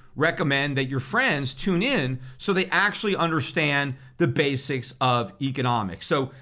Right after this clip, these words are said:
there are two ways that Donald Trump is promising to use government decrees to lower the price of a product. One of them had to do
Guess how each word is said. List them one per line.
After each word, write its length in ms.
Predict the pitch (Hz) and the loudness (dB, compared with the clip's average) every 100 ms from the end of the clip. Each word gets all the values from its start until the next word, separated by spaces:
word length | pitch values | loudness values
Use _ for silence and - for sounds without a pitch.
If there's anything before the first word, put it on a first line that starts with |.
| - | -16
there 240 | - 180 170 | 2 2 4
are 140 | 165 | 0
two 320 | - - 285 | 0 0 2
ways 560 | 285 208 170 156 151 123 113 | 6 4 4 4 4 2 0
that 200 | 131 110 | 0 4
Donald 360 | 151 170 147 | 4 4 0
Trump 380 | - 156 139 - - - | 0 2 2 -2 -14 -4
is 160 | 131 | -2
promising 920 | - - 185 185 160 120 127 120 110 - - - - | -2 0 4 4 2 0 0 0 0 -6 -20 -20 -14
to 220 | - 165 | 2 2
use 340 | 143 185 175 - | 6 4 4 2
government 720 | 107 180 190 220 196 185 - - - | 2 4 4 4 4 2 -4 -18 -6
decrees 880 | - 135 - 196 220 117 92 92 - - - - - - | -4 -4 0 2 4 2 -2 -8 -14 -18 -20 -20 -20 0
to 120 | 180 | 0
lower 640 | 143 180 214 160 135 131 - - | 4 4 4 4 4 2 -4 -4
the 100 | 147 | -4
price 380 | 131 160 147 127 | 2 2 2 0
of 80 | 127 | -2
a 60 | |
product. 580 | 110 160 135 110 - - - - - - - - - | 0 4 4 2 -4 -18 -20 -20 -20 -20 -20 -20 -20
One 280 | - 151 277 | -2 4 6
of 140 | 320 180 | 4 4
them 240 | 143 135 | 4 4
had 320 | 120 165 175 | 2 2 2
to 80 | 156 | 2
do 560 | 127 143 135 131 123 | 4 4 4 2 0